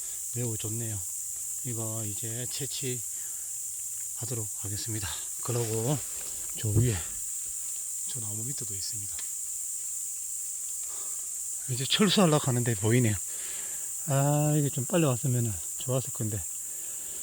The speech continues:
네, 이거 채취하고, 네, 영상 다시 이어가도록 하겠습니다.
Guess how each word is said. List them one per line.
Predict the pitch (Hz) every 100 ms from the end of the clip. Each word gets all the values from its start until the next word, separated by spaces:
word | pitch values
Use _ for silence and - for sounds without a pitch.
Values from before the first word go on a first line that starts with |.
| - - - - - - - - - - - - 160
네, | 143 131
이거 | 135 151
채취하고, | - 175 160 180 160 143 156 135 - - - - - - - - - - - - - - - - - - - - - - 139
네, | 117 107
영상 | 104 117 120 110 - - - - - - - - - - - - - -
다시 | - 110 107 107 110 107 -
이어가도록 | 113 107 110 101
하겠습니다. | 95 - 113 104 98